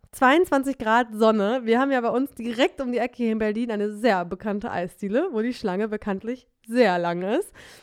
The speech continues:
Und, äh, an diesen Tagen hat's dann wirklich rausgezogen,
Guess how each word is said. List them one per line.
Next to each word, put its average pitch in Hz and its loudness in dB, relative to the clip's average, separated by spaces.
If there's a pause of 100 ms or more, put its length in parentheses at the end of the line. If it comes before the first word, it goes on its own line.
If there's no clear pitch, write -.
(360)
Und, 240 0
äh, - -6
an 233 -2
diesen 240 -4
Tagen 247 -2 (640)
hat's 240 0
dann 233 0
wirklich 262 -8
rausgezogen, 254 0